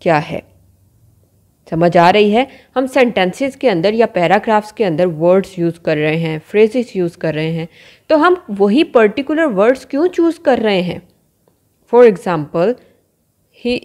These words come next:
is a good boy।" तो मैंने यहाँ पर ये वर्ड यूज़ किया बॉय, इसकी जगह मैं मेल भी यूज़ कर सकती थी या कोई भी और वर्ड।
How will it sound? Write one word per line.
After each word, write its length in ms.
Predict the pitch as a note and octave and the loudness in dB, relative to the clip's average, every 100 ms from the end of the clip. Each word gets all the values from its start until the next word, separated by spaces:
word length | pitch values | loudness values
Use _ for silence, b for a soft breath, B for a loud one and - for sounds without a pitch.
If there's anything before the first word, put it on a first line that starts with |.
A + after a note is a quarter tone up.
| F#3 | 0
is 160 | E3+ - - | 0 -2 -8
a 240 | D#3+ D#3 A3+ - _ _ _ _ _ _ _ _ _ _ _ _ - - C4+ | -4 -4 -6 -12 _ _ _ _ _ _ _ _ _ _ _ _ -20 -6 -2
good 240 | B3+ E3+ E3+ | -2 -2 -2
boy।" 240 | C#3+ - - _ _ _ _ _ _ _ _ _ _ _ _ _ _ _ _ _ _ _ D4+ | -2 -2 -12 _ _ _ _ _ _ _ _ _ _ _ _ _ _ _ _ _ _ _ -4
तो 60 | |
मैंने 380 | C#4+ G#3+ F#3 B3+ | 0 2 2 2
यहाँ 360 | D4 A3 A#3 A3+ | 2 2 0 2
पर 120 | G#3+ | 2
ये 160 | A#3 G3 | 2 -2
वर्ड 360 | E3 F#3+ C4 | 0 0 2
यूज़ 280 | A3+ F3 E3+ | 2 -2 -2
किया 280 | - E3+ G3 | -6 -2 0
बॉय, 420 | E3 D#3 C#3+ - - _ _ _ | 0 0 0 -2 -8 _ _ _
इसकी 300 | F3 - B3+ | -18 -6 -2
जगह 340 | A#3+ D#3 E3+ | 0 2 2
मैं 140 | A#3 B3 | 2 2
मेल 380 | G#3+ E3+ E3 E3+ | 2 2 2 0
भी 200 | F3 A#3+ | -2 -2
यूज़ 280 | D4 D4+ | 0 -2
कर 140 | - C4+ | -2 -2
सकती 400 | - G#3 - E3+ | -2 -6 -6 -10
थी 240 | - D3 - _ _ _ _ _ _ _ _ F#3 | -8 -12 -12 _ _ _ _ _ _ _ _ 0
या 160 | B3 | 2
कोई 280 | D4 D#4 F4+ | 2 0 2
भी 140 | F4+ | 2
और 180 | F4 E4+ | 2 2
वर्ड। 280 | C#4+ C#4 C#4 | 4 4 4